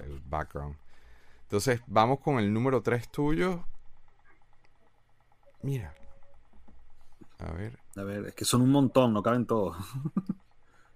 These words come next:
Speaker 1: Y el nombre está bien, yo lo, yo lo puse
Speaker 2: Time Bokan, sí.
Speaker 1: a lo, a lo...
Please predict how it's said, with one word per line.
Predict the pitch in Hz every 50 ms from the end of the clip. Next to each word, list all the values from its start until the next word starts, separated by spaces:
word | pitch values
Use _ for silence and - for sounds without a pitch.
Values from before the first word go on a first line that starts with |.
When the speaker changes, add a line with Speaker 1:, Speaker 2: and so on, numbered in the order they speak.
| - _ _ - _ _ _ - - - _ _ - - - - - - - -
Speaker 1:
Y | 82 92
el | 92 92
nombre | 95 95 98 110 123
está | 117 - -
bien, | 120 127 131 127 104 87 80 76
yo | 71 82 82
lo, | 82 98 95 - - - - 65 - - - - - - - -
yo | 71 85 87
lo | 92 113 117 113
puse | - 135 135 135 - - 156 151 - - - - - -
Speaker 2:
Time | 156 143 143
Bokan, | 147 160 151 - 170 151 151 147 147
sí. | 135 - 135 127 123 131 143 147 - - -
Speaker 1:
a | 85 85 85
lo, | 85 87 87 85 82 -
a | - 82 82 82
lo... | 80 80 80 76 73